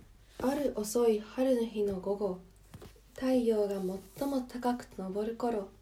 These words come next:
大きな川と接している森や沼地の奥深くにある草原の真ん中で、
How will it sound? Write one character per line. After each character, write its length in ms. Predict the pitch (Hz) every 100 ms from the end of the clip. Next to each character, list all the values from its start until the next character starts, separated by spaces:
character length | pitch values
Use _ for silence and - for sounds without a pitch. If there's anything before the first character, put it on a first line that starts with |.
| - - - - - - - -
大 240 | 220 226
き 160 | 226 208
な 140 | 196
川 300 | 190 208 226
と 120 | 233
接 260 | 214 - 202
し 200 | 190 - 208
て 180 | 220
い 80 | 220
る 240 | 220 220 220 - - - -
森 260 | 208 214 226
や 240 | 247 247 247 - - -
沼 280 | 208 220 233
地 160 | 240
の 140 | 240 240
奥 260 | 254 254 294
深 260 | 277 262
く 160 | 240 214
に 160 | 202 190
あ 100 | 208
る 120 | 202
草 240 | 185 -
原 340 | 214 226 226 233
の 160 | 240
真 140 | 226 208
ん 80 | 220
中 260 | 226 226 226
で、 260 | 233 226